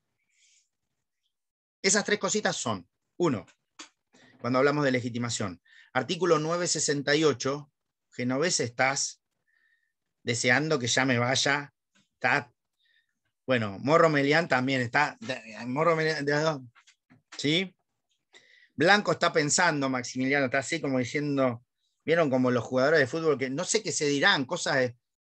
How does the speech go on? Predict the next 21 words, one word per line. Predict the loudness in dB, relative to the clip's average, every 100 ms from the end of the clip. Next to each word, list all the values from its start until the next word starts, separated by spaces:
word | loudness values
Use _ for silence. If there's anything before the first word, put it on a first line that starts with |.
| _
de | -4 -2 0 -2
diplomacia | -2 -2 0 0 0
estadual, | -2 0 2 4 6 6 4
cuando | -2 -4
se | -2
tapan | 0 0 0
la | 0
boca, | 0 -2
yo | -2
digo, | -4 -4
¿qué, | -8 -10
qué | -10
te | -10 -6
pueden | 0 2 2 2
agarrar | 2 2 0 0 -2 -4
diciendo | -4 -2 0 0 0 0
en | -2
un | 0
partido | 0 -2 -2 -2
de | -2
fútbol | -6 -6 0 0 0